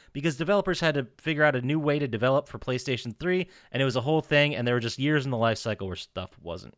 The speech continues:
happening. And then to see a moment like twenty sixteen with the PlayStation four stuff, it was a big deal. So that's gonna take us to my next one, and like I said, these are a little out of order. This one I remember vividly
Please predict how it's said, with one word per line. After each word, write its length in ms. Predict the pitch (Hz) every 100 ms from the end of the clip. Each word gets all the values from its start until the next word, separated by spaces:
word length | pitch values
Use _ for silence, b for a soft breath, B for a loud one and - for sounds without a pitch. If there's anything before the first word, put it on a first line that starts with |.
| _
happening. 500 | - 82 78 - 64 - _ _ _ _ -
And 80 |
then 140 | 120 110
to 100 | 113
see 420 | - 170 160 147 b b b -
a 80 | 127
moment 320 | 139 143 127
like 140 | 120
twenty 200 | - 139
sixteen 460 | 123 113 - 175 175
with 100 | 151
the 80 | 123
PlayStation 500 | 131 127 123 - 98
four 240 | 151 160
stuff, 380 | - 156 151 - b b b b _ _ _ _
it 100 | 143
was 140 | 147 120
a 40 |
big 200 | 117 104
deal. 240 | 87 62 - _ _ -
So 400 | - 135 127 127 _ _ _
that's 160 | 170 180
gonna 100 | 180
take 160 | 185
us 80 | 170
to 60 | 156
my 100 | 143
next 260 | 147 143
one, 160 | 147 143
and 140 | 127
like 160 | 123 131
I 40 |
said, 260 | 147 202 202
these 160 | 151 107
are 40 |
a 40 |
little 160 | 107 117
out 140 | 123
of 60 | 135
order. 340 | 160 147 131 b b
This 320 | 123 190 226
one 160 | 190 170
I 120 | 131
remember 560 | 131 131 156 165 156 -
vividly 640 | 107 101 147 135 104 98